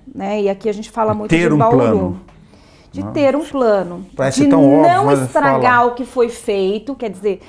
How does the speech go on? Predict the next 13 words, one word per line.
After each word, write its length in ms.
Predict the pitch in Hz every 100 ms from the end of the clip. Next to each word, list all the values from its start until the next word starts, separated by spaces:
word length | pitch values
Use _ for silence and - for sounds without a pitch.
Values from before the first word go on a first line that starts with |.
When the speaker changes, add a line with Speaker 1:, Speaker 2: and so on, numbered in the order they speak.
| - - -
Speaker 1:
de 100 | 226
a 40 |
gente 280 | 226 262 -
continuar 1040 | - 302 381 - 311 294 233 220 285 403 -
com 200 | 302 254
algo 280 | 220 214 190
bonito 580 | 220 214 208 208 214
que 160 | 208 190
foi 240 | - 214
sendo 340 | 208 220 208 196
construído 1000 | 208 196 - - 202 190 175 208 262 339 _ _ _ _ _ _ _ _ - -
e, 80 | 226
principalmente, 1080 | - 269 302 - 302 277 214 185 185 190